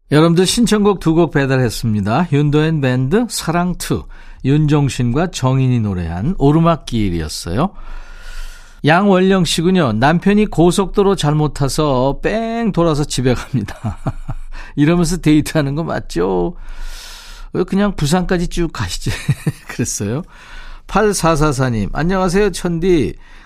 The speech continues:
건강하게 오래 살려고 운동하러 헬스장에 왔어요. 그런데 어떤 아저씨가 기구에 앉아서 유튜브 보느라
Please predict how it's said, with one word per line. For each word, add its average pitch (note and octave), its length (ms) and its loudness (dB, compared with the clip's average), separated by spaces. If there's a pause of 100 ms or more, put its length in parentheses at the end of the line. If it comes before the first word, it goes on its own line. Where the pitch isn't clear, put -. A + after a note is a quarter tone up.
(140)
건강하게 D#3+ 560 2
오래 F#3+ 260 4
살려고 D3 600 2 (100)
운동하러 D3+ 460 2
헬스장에 E3 560 0
왔어요. A2 680 -4
그런데 E3 280 0
어떤 E3+ 340 2
아저씨가 C3 1040 0
기구에 D3+ 400 0
앉아서 C3+ 520 0
유튜브 D#3+ 520 -2
보느라 C3 400 0